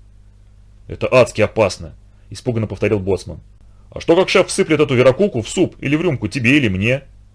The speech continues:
«Верокока, верокока, кузнечик мой. И, и не приведи бог, если она попадет в руки милиции, прокуроров, судов и вообще, так сказать, власти. Не попадет».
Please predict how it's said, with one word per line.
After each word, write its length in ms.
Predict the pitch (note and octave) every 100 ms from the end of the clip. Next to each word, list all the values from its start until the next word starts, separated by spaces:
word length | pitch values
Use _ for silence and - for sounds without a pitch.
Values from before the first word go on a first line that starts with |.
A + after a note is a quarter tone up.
| - - -
«Верокока, 480 | G#2+ C#3+ - F#2 -
верокока, 400 | C3 F#3+ F#3+ G2
кузнечик 420 | F2+ F#2 F2 F#2+
мой. 220 | F2+ D2+ - - - -
И, 400 | A#2 A#2 F#2+ - - -
и 80 | A2
не 80 | A#2+
приведи 320 | B2 C3+ F3+
бог, 280 | D3 F#3 -
если 160 | C3+
она 140 | C#3+ C3
попадет 340 | C#3+ D3 D3+
в 40 | D3
руки 160 | C#3
милиции, 480 | C#3 D#3 D#3 - B2+
прокуроров, 560 | D3+ D#3+ C3 C#3 B2 -
судов 380 | D3+ A2+ C3 -
и 100 | -
вообще, 440 | D#3 - C3+ B2+ A#2+ -
так 140 | A#2+
сказать, 260 | - A2+ F#2+
власти. 560 | G2 B2 G#2 - G#2 - - - - -
Не 80 | G2
попадет». 500 | G2+ B2+ A#2 F2+ D2